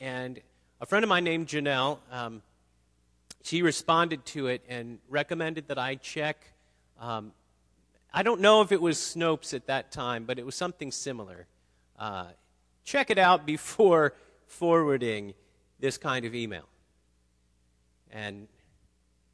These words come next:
I was somewhat embarrassed that I had get-, gotten kind of caught up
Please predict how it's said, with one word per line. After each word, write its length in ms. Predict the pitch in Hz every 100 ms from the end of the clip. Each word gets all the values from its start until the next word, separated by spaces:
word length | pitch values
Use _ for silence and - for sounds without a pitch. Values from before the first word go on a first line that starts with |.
| _
I 60 | 107
was 140 | 101
somewhat 240 | 123 127 135
embarrassed 640 | 156 110 92 - - - _ _ _ _ _ _ _
that 100 | 113
I 80 | 117
had 220 | 120 117
get-, 340 | 123 117 - 131
gotten 400 | 123 120 120 113 -
kind 140 | - 117
of 100 | -
caught 280 | - 139 135
up 280 | 127 117